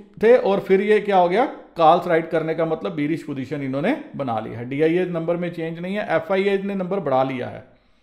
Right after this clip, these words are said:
जो कॉन्ट्रैक्ट इन्होंने बेचे हैं वो एफ़आईआई ने भी बाय किए हैं। एफ़आईआई के पास अब सेवेंटी एट थाउजेंड कॉन्ट्रैक्ट हैं लॉन्ग में कॉल्स में, और प्रास के पास सिक्सटी एट थाउजेंड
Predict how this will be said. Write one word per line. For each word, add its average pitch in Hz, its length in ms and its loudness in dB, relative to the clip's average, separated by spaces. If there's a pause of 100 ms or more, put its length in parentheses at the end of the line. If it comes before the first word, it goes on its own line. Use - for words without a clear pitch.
(840)
जो 196 280 4
कॉन्ट्रैक्ट 208 520 2
इन्होंने 196 320 0
बेचे 160 300 0
हैं 202 160 2
वो 214 160 2
एफ़आईआई 156 500 2
ने 151 120 -6
भी 170 140 -4
बाय 131 280 2
किए 123 260 -6
हैं। 135 440 -2
एफ़आईआई 175 480 0
के 175 120 -4
पास 170 220 0
अब 175 160 -4
सेवेंटी 151 320 -4
एट 156 200 -2
थाउजेंड 156 300 -2
कॉन्ट्रैक्ट 151 400 -6
हैं 160 80 -4
लॉन्ग 143 280 -2
में 226 260 -4 (300)
कॉल्स 143 300 2
में, 226 260 -4 (440)
और 240 180 4
प्रास 196 560 4
के 226 80 2
पास 214 260 2
सिक्सटी 196 340 -4
एट 190 240 0
थाउजेंड 185 260 -2